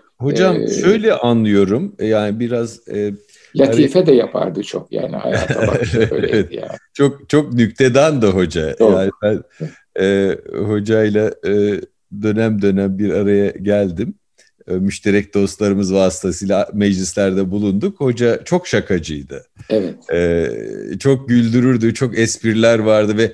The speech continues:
Speaker 1: çok güzel hikaye ederdi.
Speaker 2: Evet.
Speaker 1: Çok güzel
Speaker 2: Fıkralar,
Speaker 1: anlatırdı.
Speaker 2: meş-, meşhur
Speaker 1: Evet.
Speaker 2: fıkraları vardır ama onların hepsi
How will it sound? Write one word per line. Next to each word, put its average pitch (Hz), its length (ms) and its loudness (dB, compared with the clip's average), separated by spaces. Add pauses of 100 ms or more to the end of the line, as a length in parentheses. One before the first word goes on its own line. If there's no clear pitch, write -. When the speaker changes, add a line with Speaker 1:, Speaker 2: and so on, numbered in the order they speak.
(100)
Speaker 1:
çok - 260 -4
güzel 135 300 2
hikaye 95 420 2
ederdi. 73 500 -6 (100)
Speaker 2:
Evet. 110 260 2 (220)
Speaker 1:
Çok 127 160 0
güzel 120 240 4
Speaker 2:
Fıkralar, 117 200 4
Speaker 1:
anlatırdı. 87 720 -2
Speaker 2:
meş-, 110 200 -4
meşhur 151 180 0
Speaker 1:
Evet. 92 100 2
Speaker 2:
fıkraları 104 500 2
vardır 92 400 -2
ama 151 260 -2
onların 151 320 -2
hepsi 185 520 -2